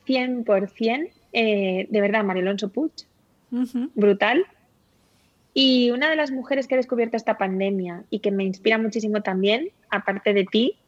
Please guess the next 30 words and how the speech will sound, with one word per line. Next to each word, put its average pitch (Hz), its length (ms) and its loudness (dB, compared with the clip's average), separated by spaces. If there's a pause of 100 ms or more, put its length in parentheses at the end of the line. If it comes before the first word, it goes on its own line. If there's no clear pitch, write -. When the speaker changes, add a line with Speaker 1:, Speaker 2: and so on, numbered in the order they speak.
Speaker 1:
que 208 160 2
te 202 140 -2
dije 196 260 0
que 208 80 -2
me 202 100 0
encanta 202 280 -2
escucharte 208 680 0
Speaker 2:
<laughs> - 20 0
Qué 220 140 2
Speaker 1:
y, 214 140 2
y - 20 4
los 208 180 2
Speaker 2:
bueno. 202 60 -10
Speaker 1:
tips 220 200 -4
que 226 100 0
nos 208 200 0
das, 220 260 0 (100)
que 226 80 -2
me 202 100 -4
parecen 233 380 -4 (360)
valiosísimos, 226 760 -2 (380)
también 233 300 2
me 269 80 2
gusta 262 220 -2
mucho 262 220 0
Diana 233 320 0
Zuluaga. 175 600 -2 (640)
Speaker 2:
Diana 226 340 -6
Zuluaga, 202 580 -8 (120)
genial. 202 460 -12